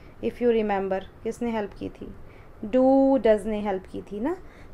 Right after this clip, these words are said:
तो सिंपल पास्ट टेंस में कौन हेल्प करेगा? Did। Do, does का जो सेकंड फॉर्म होता है did,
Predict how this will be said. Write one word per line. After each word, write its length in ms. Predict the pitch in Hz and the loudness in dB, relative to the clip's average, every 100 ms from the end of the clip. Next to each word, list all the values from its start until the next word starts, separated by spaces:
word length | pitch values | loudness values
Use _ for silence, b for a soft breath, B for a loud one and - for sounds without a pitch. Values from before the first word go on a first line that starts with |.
| - | 4
तो 440 | 240 226 202 190 | 8 8 6 4
सिंपल 300 | 196 254 247 | 2 0 0
पास्ट 340 | 262 247 247 - | 2 2 2 2
टेंस 340 | 269 254 - | 2 2 -2
में 100 | 269 | -2
कौन 220 | 269 262 | 0 -2
हेल्प 220 | 247 240 - | -2 -4 -4
करेगा? 400 | 240 233 240 269 | -2 -2 0 0
Did। 340 | 202 185 - - b b b - - - | 0 -2 -6 -12 b b b -20 -16 -2
Do, 160 | 254 262 | 4 6
does 280 | 233 220 | 6 4
का 160 | - 233 | 2 2
जो 160 | 214 233 | 2 0
सेकंड 640 | 240 233 254 240 220 214 | 0 0 0 2 4 2
फॉर्म 280 | 214 233 226 | 2 0 2
होता 260 | 220 208 | -2 -2
है 240 | 208 190 311 B B B - | -2 0 -2 B B B -4
did, 220 | 214 226 | 4 4